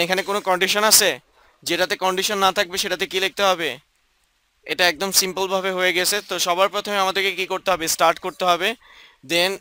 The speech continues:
ইউজারের কাছ থেকে ইনপুট কি কি নিতে হবে? এরিয়া, বেস, হাইট।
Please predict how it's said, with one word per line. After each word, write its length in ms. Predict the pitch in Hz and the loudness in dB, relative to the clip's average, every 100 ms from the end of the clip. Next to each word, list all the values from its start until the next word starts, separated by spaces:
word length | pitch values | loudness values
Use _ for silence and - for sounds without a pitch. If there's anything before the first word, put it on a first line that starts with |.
| - 170 | -6 -4
ইউজারের 340 | 165 190 196 | 2 2 4
কাছ 100 | 190 208 | 0 0
থেকে 120 | 190 185 | 0 0
ইনপুট 200 | 160 180 175 | -2 -6 -6
কি 60 | 180 | -4
কি 60 | 190 | -4
নিতে 120 | 185 190 | 0 0
হবে? 140 | 185 - 170 | 0 -4 -2
এরিয়া, 280 | 170 170 185 220 247 _ _ _ 135 | 0 4 4 4 0 _ _ _ -6
বেস, 300 | 160 175 233 - - _ _ - | -2 0 2 0 -2 _ _ 4
হাইট। 340 | 170 165 143 | 8 8 6